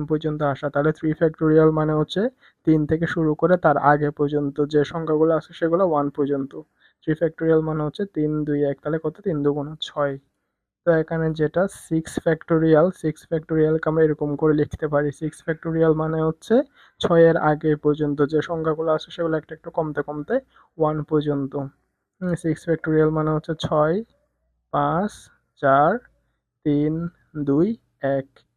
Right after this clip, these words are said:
তাহলে আমরা এখানে সিক্স factorial-কে চাইলে এরকম করেও লেখা যায়। আমরা এখানে কি দেখতেছি?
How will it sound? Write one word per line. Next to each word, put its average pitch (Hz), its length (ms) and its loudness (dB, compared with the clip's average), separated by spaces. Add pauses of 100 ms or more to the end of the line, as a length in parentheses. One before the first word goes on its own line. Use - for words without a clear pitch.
(380)
তাহলে 165 160 -2
আমরা 165 240 -2
এখানে 160 220 -4 (140)
সিক্স 156 300 -6
factorial-কে 165 680 2
চাইলে 160 320 2
এরকম 156 320 4
করেও 151 240 4
লেখা 160 300 4
যায়। 170 220 2
আমরা 156 220 0
এখানে 160 240 -2
কি 160 160 0
দেখতেছি? 156 460 -4